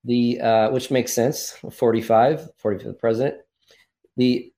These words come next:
elevator doors opened, and I saw Trump sitting in his chair.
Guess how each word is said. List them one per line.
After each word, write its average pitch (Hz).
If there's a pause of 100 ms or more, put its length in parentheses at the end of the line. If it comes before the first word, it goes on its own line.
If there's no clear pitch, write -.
elevator 160
doors 139
opened, 120 (680)
and 117
I 120
saw 135
Trump 131 (340)
sitting 143
in 127
his 123
chair. 139